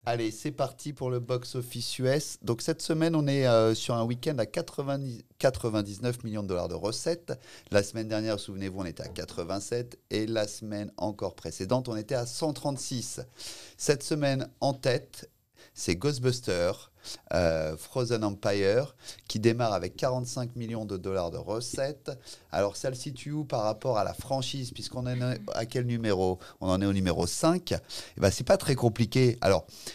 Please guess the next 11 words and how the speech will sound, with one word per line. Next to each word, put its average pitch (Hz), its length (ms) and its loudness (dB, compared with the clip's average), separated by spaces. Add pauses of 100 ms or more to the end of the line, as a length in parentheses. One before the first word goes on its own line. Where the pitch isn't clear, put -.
(120)
sans - 240 4
parler 139 260 6
des 139 140 4
vieux, 143 300 6
mais 120 160 4
si 139 240 0
on 135 120 6
met 139 100 4
en 131 140 8
place 131 280 6
l'inflation, 127 720 6